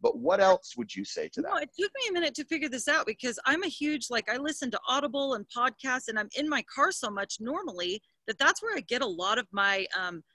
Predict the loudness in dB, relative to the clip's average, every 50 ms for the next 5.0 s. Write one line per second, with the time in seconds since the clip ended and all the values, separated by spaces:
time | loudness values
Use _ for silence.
0 | _ _ _ 0 0 2 2 0 -4 -6 -6 -6 -6 -8 -6 -4 -2 0 0 0
1 | -2 -4 -6 -8 -6 -6 -8 -8 -6 -6 -4 -4 -4 -2 -4 -6 -6 -6 -8 -6
2 | -4 -2 -2 -2 -2 -2 -4 -4 -4 -2 -2 -2 -2 -4 -4 -4 -2 -2 0 0
3 | 0 -2 -4 -4 -4 -4 -6 -8 _ _ _ -2 0 0 0 0 -2 -2 -4 -4
4 | -6 -6 -6 -6 -4 0 2 2 2 0 -2 -4 -8 -6 -2 2 2 4 2 2